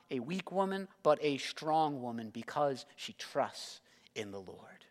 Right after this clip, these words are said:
This is the woman of imperishable beauty who adorns the gospel with her life, who flourishes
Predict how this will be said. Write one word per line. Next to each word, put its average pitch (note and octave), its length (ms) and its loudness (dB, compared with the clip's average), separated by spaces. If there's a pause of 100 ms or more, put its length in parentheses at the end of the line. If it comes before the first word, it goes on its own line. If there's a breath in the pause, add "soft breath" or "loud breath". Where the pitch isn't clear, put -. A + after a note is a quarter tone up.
(600 soft breath)
This F3 200 8
is F#3+ 120 4
the F#3 120 6
woman F3 320 8
of D3+ 200 8
imperishable D#3 920 4 (100)
beauty B2+ 400 0 (220 loud breath)
who F3+ 120 4
adorns G3 600 10
the G3 100 4
gospel G3 480 12
with F#3 140 4
her F3 120 8
life, G3 360 12
who E3+ 100 -2
flourishes G3 840 8